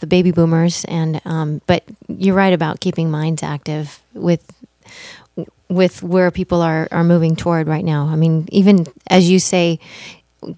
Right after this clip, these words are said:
teaching our children to eat healthy, but also stay active, no matter what age group we are as we move into the future.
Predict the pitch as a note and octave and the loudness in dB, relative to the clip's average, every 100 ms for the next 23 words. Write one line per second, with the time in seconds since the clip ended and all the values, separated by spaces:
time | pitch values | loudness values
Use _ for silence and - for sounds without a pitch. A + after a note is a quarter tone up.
0 | - - - F3+ E3+ - F#3 F3 E3 F3 | -6 -2 0 2 0 0 0 2 0 -4
1 | - F#3 F3 F3 E3+ - D#3+ E3 E3+ G3+ | -4 -4 -2 -2 -2 -4 -2 0 0 0
2 | - E3 D#3+ - E3+ D#3 D#3+ - D#3 D#3+ | 0 -6 -6 -4 -2 -2 -4 -6 -8 -10
3 | - - F3 E3+ E3+ D#3+ D#3+ D3+ F3 G#3 | -12 -4 -2 0 0 0 -2 -4 -8 -8
4 | E3 F3+ - - E3 D#3+ - D#3+ E3 D#3 | 0 0 0 -4 -6 -6 -6 -6 -4 -6
5 | D3+ D#3 D#3 E3+ D#3+ D#3+ D#3 D#3 D#3+ D#3 | -4 -4 -4 -2 -2 -2 -4 -6 -8 -8
6 | E3 D#3+ E3 - | -10 -8 -6 -8